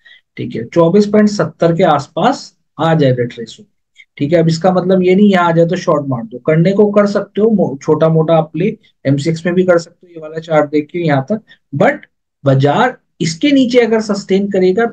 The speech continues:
तभी बाजार फिर यहाँ तक आएगा support लेने, ठीक है, चौबीस पॉइंट चालीस तक। Otherwise बाजार overall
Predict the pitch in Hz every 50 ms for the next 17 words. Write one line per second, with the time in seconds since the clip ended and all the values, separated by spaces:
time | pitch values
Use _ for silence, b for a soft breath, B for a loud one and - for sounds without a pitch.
0 | - - 190 175 190 208 202 180 160 156 160 160 165 160 - 175 165 147 143 131
1 | 131 - 139 - 117 110 110 120 123 - - - _ - 120 117 - - 214 -
2 | _ _ _ _ _ _ _ _ - - 131 131 147 156 139 - - _ _ _
3 | _ _ _ _ _ - 147 135 135 143 151 143 - - 143 165 208 202 - 160
4 | 127 117 110 - - - - - _ _ _ _ _ _ _ _ _ _ _ _
5 | _ - 135 147 156 180 190 208 202 214 226 254 262 - - - _ 135 131 143
6 | 143 139 151 165 196 220 - - 147 156 151 156 170 175 180 190 220 262